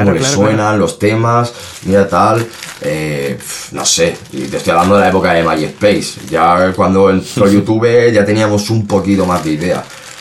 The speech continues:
Speaker 1: un pelín.
Speaker 2: Ujú. También te iba a decir, para ir, eh, cerrando frente, sí que me gustaría que me dijeses todos los nombres que se te vienen a la cabeza, ya más actuales, más viniendo hacia ahora,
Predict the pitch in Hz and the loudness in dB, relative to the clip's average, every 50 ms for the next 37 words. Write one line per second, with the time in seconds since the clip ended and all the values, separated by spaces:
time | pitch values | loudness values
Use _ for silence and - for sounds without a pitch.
0 | - - 92 90 87 - 165 160 165 185 170 147 - - - - - - - _ | -8 -6 -4 -4 -2 0 0 0 2 0 -2 -2 -6 -10 -16 -20 -20 -20 -20 _
1 | _ _ _ _ _ - - - - 131 127 127 117 - - 110 104 107 - _ | _ _ _ _ _ -20 -18 -8 -6 -4 -4 -4 -4 -6 -8 -10 -10 -10 -14 _
2 | _ _ - - - - - - - - _ _ _ _ - - _ 127 113 107 | _ _ -20 -20 -18 -20 -20 -20 -20 -20 _ _ _ _ -20 -10 _ -6 -6 -4
3 | 110 120 131 139 135 156 151 151 143 127 117 110 - - 117 107 - - 110 104 | -4 -4 -4 -2 -2 -2 -2 0 -2 -2 -4 -4 -4 -4 -4 -6 -6 -6 -6 -4
4 | 107 101 101 107 113 117 120 120 113 - 127 120 117 117 117 113 - - 117 110 | -4 -4 -4 -4 -2 -2 -4 -4 -4 -4 -4 -4 -2 -2 -4 -4 -4 -4 -4 -4
5 | 113 113 113 113 113 110 101 - - 110 110 110 110 104 113 98 - 117 131 120 | -4 -4 -4 -4 -4 -4 -4 -4 -4 -6 -4 -6 -4 -6 -6 -6 -4 -6 -4 -4
6 | 123 123 127 117 - 127 120 123 117 113 - 120 107 107 107 107 - - 117 104 | -4 -4 -4 -4 -4 -4 -4 -4 -4 -4 -6 -6 -6 -4 -6 -6 -6 -6 -6 -6
7 | - 117 107 - - - - - - - - - - _ _ _ - 139 135 135 | -4 -6 -6 -6 -8 -12 -18 -20 -20 -20 -20 -20 -20 _ _ _ -2 -2 0 0
8 | 131 113 123 123 127 127 127 123 120 - - 120 107 113 117 107 107 110 113 110 | -2 -2 -4 -4 -4 -2 -2 -4 -4 -6 -6 -8 -6 -6 -4 -4 -4 -4 -4 -4
9 | 110 104 104 98 - 101 98 101 107 107 - - 110 98 101 101 120 123 117 107 | -2 -4 -4 -6 -4 -4 -4 -4 -4 -4 -4 -6 -6 -6 -6 -6 -6 -6 -6 -6
10 | 107 107 113 113 - 123 104 - - 113 107 107 104 101 101 104 113 113 107 120 | -6 -6 -6 -6 -6 -8 -8 -6 -4 -4 -4 -2 -4 -6 -6 -6 -6 -8 -6 -6
11 | 113 113 117 113 110 110 - - 98 95 104 110 113 101 110 | -6 -6 -6 -4 -6 -6 -6 -4 -4 -4 -4 -4 -6 -8 -10